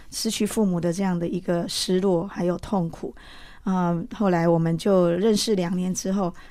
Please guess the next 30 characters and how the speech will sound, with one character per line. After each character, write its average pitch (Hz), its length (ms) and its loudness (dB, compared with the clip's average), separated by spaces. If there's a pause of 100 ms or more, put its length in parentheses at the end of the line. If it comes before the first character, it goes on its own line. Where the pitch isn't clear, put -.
(100)
呃， 180 100 -2
我 170 120 0
们 165 200 -2
在 196 200 2
我 170 140 4
二 233 120 4
十 185 100 0
三 185 240 0
岁 196 200 -2
的 175 40 0
时 170 160 -4
候， 175 160 2
我 165 120 -2
们 180 160 -4
就 190 180 2
在 185 220 2
林 180 120 2
森 233 160 0
南 196 140 2
路 208 80 2
礼 180 100 2
拜 175 160 0
堂 180 280 -4
结 180 280 -2
婚。 180 300 2 (400)
那 185 160 -2
我 175 80 -2
现 196 160 -2
在 196 120 2
有 180 140 2